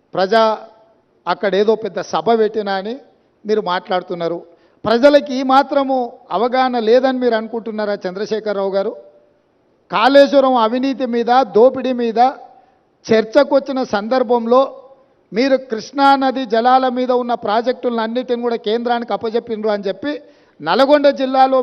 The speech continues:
మీరు బహిరంగ సభ చెప్పి పెట్టి ఇక్కడికి రాకుండా తప్పించుకున్నారు. ఇవాళ మీరు ఏం మాట్లాడుతున్నారు? అక్కడ ఓ నాలుగైదు పిల్లర్లు కూలినాయి, కూలితేం పెద్ద తప్ప? అయ్యా, నీకు ఏది తప్పు కాదు. ఎందుకనంటే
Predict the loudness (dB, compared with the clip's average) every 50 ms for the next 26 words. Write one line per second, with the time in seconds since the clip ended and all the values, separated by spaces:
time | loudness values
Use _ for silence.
0 | 0 0 -2 -2 -2 -2 -2 -2 -2 -4 -4 -4 -4 -4 -4 -4 -4 -4 -4 -4
1 | -4 -4 -4 -4 -4 -4 -6 -8 -8 -10 _ -20 _ _ _ -8 -6 -2 -2 -2
2 | -2 -2 -2 -2 0 2 0 0 -2 -4 -6 -6 -6 -6 -4 -6 -8 -6 -8 -12
3 | -10 -10 -10 -10 -8 -6 -6 -6 -6 -8 -12 _ _ _ _ _ _ -6 0 4
4 | 4 4 4 2 0 0 0 0 0 0 2 0 0 0 0 -2 -4 -2 -4 -4
5 | -4 -4 -4 -2 -2 0 0 0 0 -2 -6 -20 _ _ _ _ _ _ _ _
6 | _ _ _ _ _ _ -2 -2 0 2 2 2 2 2 2 0 0 -2 -6 -2
7 | 0 0 0 0 -2 -4 -4 -4 -4 -4 -2 -2 -4 -4 -6 -10 -20 -20 _ _
8 | _ _ _ -4 -2 -2 0 0 -2 -2 -2 -4 -4 -2 0 0 0 0 -2 -6
9 | -4 -2 -4 -4 -4 -8 -18 _ _ _ _ _ _ _ _ _ _ _ _ _
10 | _ _ _ _ _ -12 -6 -2 -2 0 0 -2 -4 -2 2 2 2 2 2 -2
11 | -2 -2 -4 -2 -2 -2 0 2 2 2 0 -2 -14 -16 -20 _ _ _ _ _
12 | _ _ _ _ _ _ -8 -6 -4 -4 -2 0 0 0 0 -2 -6 -6 -6 -4
13 | -2